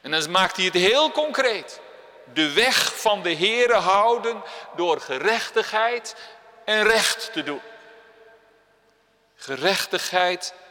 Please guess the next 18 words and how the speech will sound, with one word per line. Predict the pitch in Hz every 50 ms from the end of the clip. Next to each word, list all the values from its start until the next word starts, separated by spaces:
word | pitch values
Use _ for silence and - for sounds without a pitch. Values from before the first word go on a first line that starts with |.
| - - -
en | - 170 175
recht. | 175 202 196 185 - - - - - - - _ _ _ _ _ _ _ _ _ _ _ _ _ _ _ _ _ _ _ _ _ _ _ _ _ _ _ _ _ _ _ _ _ _ _
Dat | - 190
is | -
de | - -
opdracht | - 202 190 175 196 196 196 - - -
van | - 190 190
Abraham. | 196 202 202 196 156 - 135 120 117 104 - - - - - - - - _ - - _ _ _ _ _ _ _ _ _ _ _ _ _ _ _ _ _ _ _ _ _ _ _ _ _ _ _ _ _ _ _ _ _ _ _ _ _ _ _ _ _
Dat | - -
is | 151 -
de | 240 247
opdracht | - 269 269 269 254 240 233 240
waarmee | 226 226 220 226 226
hij | 220 214
in | 214 202 202
het | 202 196 175
leven | 202 214 226 247 269 254 196 226 214
staat. | - - - 247 240 247 233 180 - - - - - -